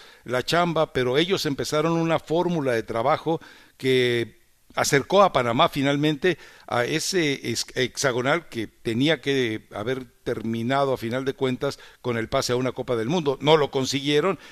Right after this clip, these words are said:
pero Panamá estaba trabajando bien, Costa Rica sabe trabajar bien, me parece que Honduras también le falta, eh, lamentablemente después el estirón de las selecciones menores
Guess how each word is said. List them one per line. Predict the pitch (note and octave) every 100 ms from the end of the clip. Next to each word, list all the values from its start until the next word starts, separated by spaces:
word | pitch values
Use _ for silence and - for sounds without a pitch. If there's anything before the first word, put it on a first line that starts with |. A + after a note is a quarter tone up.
| - -
pero | C3 C3+
Panamá | C#3 C3+ G3+
estaba | - E3+
trabajando | D#3 A#2+ A2+ C#3+ C3+
bien, | B2+ D3+
Costa | D3 C3 C3+
Rica | C3 G3+ A3 C#3+
sabe | - D#3+ D#3
trabajar | A#2+ G#2+ G#2+ B2 A2+
bien, | B2+ D#3+ F3+ - - -
me | - B2
parece | - - F#3+
que | D3+
Honduras | C#3 E3 F3+ -
también | - A#2+ C#3+ G#3 F3+
le | B2
falta, | A#2+ D#3+ - D#3 C3 -
eh, | A#2 A2+
lamentablemente | A#2 A#2+ D3+ C#3+ C#3 D3+ C3
después | A#2 - D3
el | D#3+ C3+
estirón | B2 - C3 B2+ D3+ E3 B2+
de | A2
las | G#2+ G#2+
selecciones | A#2+ A2 C#3 C#3
menores | A#2+ A2+ C3+ C3+